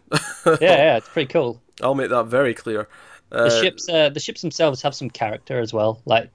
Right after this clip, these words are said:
Speaker 2: they, they feel like, you, like you say, unique settings.
Speaker 1: Yeah, yeah, yeah. I
Speaker 2: Um,
Speaker 1: think where, where they are is unique. The ships themselves kinda unique. I like the, the dichotomy of, like, we've got two ships. One's the Terror, one's the Erebus.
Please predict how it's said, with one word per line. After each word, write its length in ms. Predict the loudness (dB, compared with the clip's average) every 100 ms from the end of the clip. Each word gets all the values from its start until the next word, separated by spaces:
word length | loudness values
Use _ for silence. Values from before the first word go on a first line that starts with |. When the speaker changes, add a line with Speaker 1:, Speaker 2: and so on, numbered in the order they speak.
| -18 -8
Speaker 2:
they, 100 | -2
they 100 | -2
feel 240 | 0 2 2
like, 140 | 2
you, 140 | 0 -2
like 140 | 0
you 60 | 0
say, 120 | 0
unique 340 | 0 -4 -6
settings. 540 | -6 -6 -4 -10 -12 -20 _ _
Speaker 1:
Yeah, 200 | -2 0
yeah, 160 | 0 -2 -8
yeah. 120 | -10 -10 _ _ _
I 200 | 0 2
Speaker 2:
Um, 60 | 0 -6
Speaker 1:
think 20 | -12
where, 200 | 0 2
where 200 | 6 6
they 160 | 6 6
are 180 | 6 4
is 120 | 0
unique. 380 | -2 0 -2 -4
The 80 | -4
ships 300 | -2 -4 -6
themselves 480 | -6 -2 -2 -2
kinda 220 | -4 -4 -4
unique. 380 | -6 -8 -8 -14 -20 -20 -8 0
I 60 |
like 260 | 2 2 0
the, 300 | 0 0 -2
the 120 | -4 -2
dichotomy 540 | -4 -2 -2 0 -2
of, 180 | -2 -2
like, 140 | -8
we've 120 | -6 -6
got 200 | -4 -4
two 180 | -4 -6
ships. 280 | -4 -6 -6
One's 160 | -6 -6
the 60 |
Terror, 260 | -6 -4 -2
one's 160 | -4
the 60 | -4
Erebus. 400 | -4 -4 -6 -8